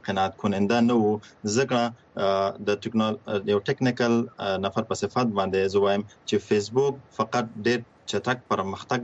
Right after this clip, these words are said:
د خاطره و د نوي فیچرونو د اټکولو په پام کې و و د سکیورټي یا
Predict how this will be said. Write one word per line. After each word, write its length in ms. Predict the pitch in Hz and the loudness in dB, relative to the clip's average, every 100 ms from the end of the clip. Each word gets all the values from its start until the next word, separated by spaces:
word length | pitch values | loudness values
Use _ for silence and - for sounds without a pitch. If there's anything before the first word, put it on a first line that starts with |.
| 113 | -4
د 40 | |
خاطره 420 | 107 110 110 110 113 - - - | -2 -2 0 0 0 -2 -12 -2
و 160 | 101 113 107 101 95 | 2 4 2 -2 -2
د 180 | 98 95 98 | 0 2 2
نوي 280 | 113 135 | 2 2
فیچرونو 600 | 123 98 - 104 123 113 | 0 -2 0 0 2 2
د 80 | 95 92 95 | 2 0 -2
اټکولو 440 | - 98 123 123 - | 0 2 4 2 0
په 60 | 95 | -2
پام 300 | 120 120 117 | 2 0 0
کې 80 | 117 113 | 0 2
و 220 | 117 120 - - 98 | 2 0 -6 -6 0
و 120 | 101 | 0
د 100 | 104 | 2
سکیورټي 580 | 104 110 113 110 113 147 | -2 -2 0 2 0 0
یا 100 | 143 | 0